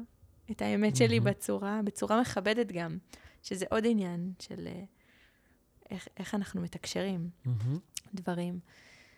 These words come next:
Speaker 1: ודווקא המקום הזה, דווקא הסיטואציה הזאת שעזרה לי, ואמרתי, "אוקיי, אני בחלום. איך אני, איך אני מעיזה לבוא ולהשמיע את הקול שלי?"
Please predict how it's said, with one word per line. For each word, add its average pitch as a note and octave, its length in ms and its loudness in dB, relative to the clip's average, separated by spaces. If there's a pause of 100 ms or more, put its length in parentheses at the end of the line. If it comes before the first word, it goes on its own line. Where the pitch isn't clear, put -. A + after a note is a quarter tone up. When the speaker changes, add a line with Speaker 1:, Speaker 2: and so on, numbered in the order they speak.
(140)
Speaker 1:
ודווקא F3 760 -2
המקום C#4 440 4
הזה, A#3+ 340 4
דווקא G#3+ 280 -2
הסיטואציה A3+ 560 2
הזאת A3 220 0
שעזרה F3+ 500 0
לי, G#3 140 -2 (480)
ואמרתי, F3 380 -4
"אוקיי, G3 220 -4
אני F3 140 -4
בחלום. G#3 600 -2 (2000)
איך G3+ 280 0
אני, A3+ 640 2
איך - 160 -4
אני B3+ 160 4
מעיזה F3+ 420 2 (680)
לבוא F#3 240 -2
ולהשמיע G#3 520 -2
את G3+ 100 -8
הקול G#3+ 260 2
שלי?" A#3 280 0